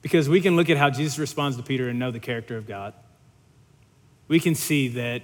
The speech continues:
it's compassion, it's love. We see the repentant heart of, of Peter, and then we see the call to more. And so maybe you've turned and maybe you shame God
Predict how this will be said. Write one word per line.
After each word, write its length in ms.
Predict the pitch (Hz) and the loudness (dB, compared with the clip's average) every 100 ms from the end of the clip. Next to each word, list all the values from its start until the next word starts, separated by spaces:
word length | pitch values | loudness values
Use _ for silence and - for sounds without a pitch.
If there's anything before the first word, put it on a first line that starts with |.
| - | -6
it's 400 | 135 123 - - _ | -4 -4 -10 -14 _
compassion, 680 | - 143 113 110 - 113 107 - _ _ _ _ _ _ | -6 -6 -4 -6 -8 -12 -18 -20 _ _ _ _ _ _
it's 200 | 151 - | -6 -4
love. 460 | 135 123 117 110 - _ _ _ _ _ _ _ _ _ _ _ | -2 -2 -4 -8 -16 _ _ _ _ _ _ _ _ _ _ _
We 100 | 147 | -2
see 180 | 156 185 | 2 4
the 120 | 165 | 4
repentant 400 | 151 135 156 147 | 4 2 0 0
heart 180 | 127 139 | 0 0
of, 200 | 139 143 - - | 0 -4 -10 -6
of 160 | 135 | -4
Peter, 300 | - 139 127 | 0 2 2
and 120 | 123 123 | 0 -2
then 140 | 127 | 0
we 200 | 131 131 | 0 -2
see 220 | 127 - | -4 -6
the 100 | 135 | -6
call 260 | 131 127 127 | -4 -2 -2
to 60 | |
more. 320 | 120 117 113 110 _ _ _ _ _ _ _ | -2 -6 -8 -14 _ _ _ _ _ _ _
And 80 | - | 0
so 140 | 185 | 4
maybe 260 | 170 180 185 | 6 8 6
you've 220 | 180 165 | 4 2
turned 300 | - 156 151 | 2 2 2
and 160 | 127 131 - - _ _ _ _ _ _ _ _ _ - | -2 -4 -12 -20 _ _ _ _ _ _ _ _ _ -2
maybe 180 | 151 190 | 2 4
you 160 | 185 | 4
shame 380 | 180 - 165 170 | 4 2 2 2
God 340 | 156 147 123 | 4 4 2